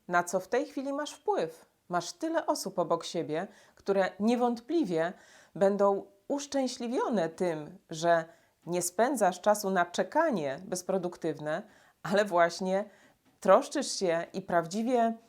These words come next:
y, obdarowujesz te osoby, które ob-, ciebie obdarowują swoją miłością i, y, troską. Zachęcam cię też do tego, żebyś szczególnie w tym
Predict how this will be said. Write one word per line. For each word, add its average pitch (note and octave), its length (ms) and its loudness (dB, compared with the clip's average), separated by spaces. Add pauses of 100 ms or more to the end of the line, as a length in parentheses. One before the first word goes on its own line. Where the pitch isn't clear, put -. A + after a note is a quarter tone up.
(240)
y, F#3 160 2
obdarowujesz A3 920 4
te B3 160 0
osoby, A#3+ 640 0
które G#3+ 480 2 (480)
ob-, F#3+ 240 0 (260)
ciebie C4 360 2
obdarowują E3+ 640 2
swoją E3+ 320 -2
miłością E3+ 640 -2
i, D#3+ 240 -8 (680)
y, D3+ 40 -10
troską. D3 640 0 (180)
Zachęcam B3+ 600 -2
cię A#3+ 120 -4
też A3 200 -2
do F#3+ 140 2
tego, G3+ 320 0
żebyś F3 520 -6 (240)
szczególnie C#4 600 -4
w - 80 -16
tym A3 420 -2